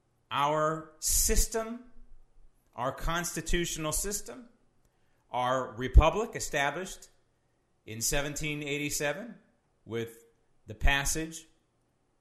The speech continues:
of the United States Constitution. Their goal is to tear that all down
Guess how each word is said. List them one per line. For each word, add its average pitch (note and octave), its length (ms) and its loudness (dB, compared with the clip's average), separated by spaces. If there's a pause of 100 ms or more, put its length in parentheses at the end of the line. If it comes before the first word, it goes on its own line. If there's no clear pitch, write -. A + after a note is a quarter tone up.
(260)
of B2 160 -10
the B2+ 40 -6
United B2+ 300 -2
States C#3 280 -6
Constitution. C#3 760 -10 (1300)
Their F3 320 0
goal D#3+ 600 -2 (360)
is C3+ 180 -6
to C#3+ 140 -6
tear F3+ 360 6
that F3+ 220 2
all F3 260 2
down F3+ 300 -6